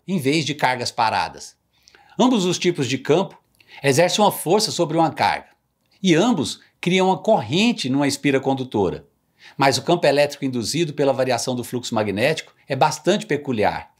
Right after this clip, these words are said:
A primeira característica notável é que as linhas de campo do campo elétrico induzido não são mais divergentes como aquelas de um campo eletrostático,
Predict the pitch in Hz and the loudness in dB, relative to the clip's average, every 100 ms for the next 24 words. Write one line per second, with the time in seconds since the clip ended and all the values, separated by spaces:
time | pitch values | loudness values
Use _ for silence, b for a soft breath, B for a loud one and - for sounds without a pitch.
0 | B B B - 202 233 220 175 156 - | B B B -2 2 2 2 0 -2 -6
1 | 147 135 135 117 104 131 151 110 82 b | -8 -6 -4 -4 -2 0 0 -2 -10 b
2 | b b - 190 170 127 214 185 165 - | b b -2 0 0 0 -2 -2 -2 0
3 | 180 214 123 - - 120 143 175 - 151 | 0 0 -8 -12 -10 -6 0 0 2 2
4 | 147 147 135 120 98 120 208 95 - - | 2 0 -4 -4 -4 -2 -4 -4 -10 -4
5 | 226 226 208 131 170 135 151 202 160 139 | 0 2 0 0 0 -2 -2 -2 0 -2
6 | 214 220 - 151 131 147 143 135 113 147 | -2 -4 -2 -2 0 2 2 0 -4 -6
7 | 139 139 135 131 127 135 - 113 104 - | -2 -2 0 -2 0 -2 0 0 -2 -8